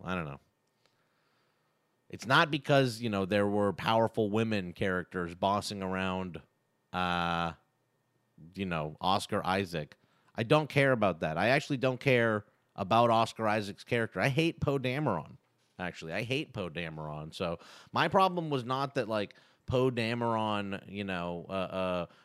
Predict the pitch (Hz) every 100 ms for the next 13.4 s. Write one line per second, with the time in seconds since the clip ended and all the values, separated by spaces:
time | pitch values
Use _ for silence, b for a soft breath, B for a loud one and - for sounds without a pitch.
0 | b 98 90 - 135 123 120 98 - 117
1 | 113 104 - 92 90 - 104 101 95 95
2 | 90 101 101 85 78 _ _ _ _ 92
3 | 85 95 78 82 80 78 _ _ _ -
4 | 110 156 185 180 165 135 123 127 131 120
5 | 98 104 95 - 98 90 87 95 92 87
6 | 80 - b b b 113 104 123 120 131
7 | 117 101 95 - _ _ _ _ _ _
8 | 117 117 - - 113 113 110 90 101 98
9 | 107 110 110 104 95 - 95 101 101 -
10 | 92 101 - 139 139 - 95 107 98 -
11 | 90 90 101 101 - 113 113 - 123 117
12 | 95 80 90 92 98 98 98 87 80 82
13 | - 101 117 120